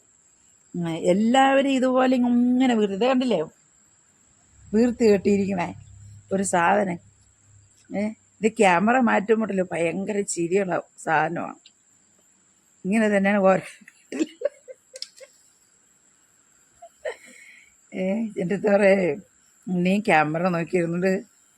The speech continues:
ഏ, ഇരുന്ന് തന്നെ തന്നെ ചിരിക്കുമ്പോഴേ നോക്കി ചിരിച്ചോണ്ടിരിക്കും, എനിക്ക് വട്ടൊന്നുമില്ലെന്നാ പറയുന്നേ. അതുകൊണ്ട് നീ സ്വന്തമായിട്ട് ചിരിക്ക്, ഏ, നിനക്ക് വട്ടെന്നെങ്കിലും പറയട്ടെ, എന്നെ എന്തിനാ അതിനകത്ത് വട്ടെന്ന് പറയിക്കാനെന്ന പരിപാടി?" എന്നാണ് ചോദിക്കുന്നത്.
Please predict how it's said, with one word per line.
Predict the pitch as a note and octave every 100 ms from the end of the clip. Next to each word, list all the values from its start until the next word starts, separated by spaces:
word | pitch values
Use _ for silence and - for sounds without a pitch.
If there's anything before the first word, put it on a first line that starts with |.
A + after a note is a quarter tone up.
| _ _ E3
ഏ, | F3+ G3 - _ -
ഇരുന്ന് | F3 F#3 F#3 F#3 - _ -
തന്നെ | F3 F3
തന്നെ | F#3+ G3 F#3
ചിരിക്കുമ്പോഴേ | F3+ F3 E3+ F#3 F3+ F#3 F#3
നോക്കി | E3+ D#3
ചിരിച്ചോണ്ടിരിക്കും, | F3+ F3 D#3 - B3+ E3+ F#3+
എനിക്ക് | D3+
വട്ടൊന്നുമില്ലെന്നാ | D#3+ - - F3 E3 D3 D3 C3+
പറയുന്നേ. | C3+ C3+ C3 - _ _ _ _ _ _ _ _ _ - - _ _ _ -
അതുകൊണ്ട് | E3+ F3
നീ | F#3
സ്വന്തമായിട്ട് | F#3 F#3 D#3+ F3 G#3 F#3 F3+ F#3+
ചിരിക്ക്, | - D#3+ C#3 - G3+ A3+ D#3 - _ _ _ _ _
ഏ, | C#3+ F3+ A#3 - _ _ _
നിനക്ക് | F3+ F3 F3
വട്ടെന്നെങ്കിലും | G#3 F3 - E3 E3+ F3 F3+
പറയട്ടെ, | D3+ C#3+
എന്നെ | D#3+ D#3 F3
എന്തിനാ | E3+ D3+ D#3
അതിനകത്ത് | D3 D3+ E3+
വട്ടെന്ന് | D3 C#3+ D3+ D#3
പറയിക്കാനെന്ന | D#3+ C#3+ C#3+ - C#3+ C#3+ D3
പരിപാടി?" | C#3 D3 C#3+ C#3+
എന്നാണ് | C3+ C#3+
ചോദിക്കുന്നത്. | C3 C3 C3+ D4+ A3